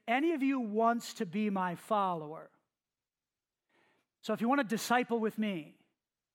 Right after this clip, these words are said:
if you want to apprentice with me, if you want to accompany me, you must give up your own way. And there are other versions that say you must deny yourself,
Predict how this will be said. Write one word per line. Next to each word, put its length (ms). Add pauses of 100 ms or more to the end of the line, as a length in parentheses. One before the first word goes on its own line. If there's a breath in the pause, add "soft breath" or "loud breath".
(500)
if 120
you 120
want 160
to 120
apprentice 760
with 180
me, 320
if 100
you 80
want 140
to 100
accompany 720
me, 380 (260 soft breath)
you 160
must 480
give 400
up 300
your 320
own 260
way. 520 (1600)
And 160
there 260
are 160
other 220
versions 480
that 160
say 140
you 180
must 320
deny 460
yourself, 760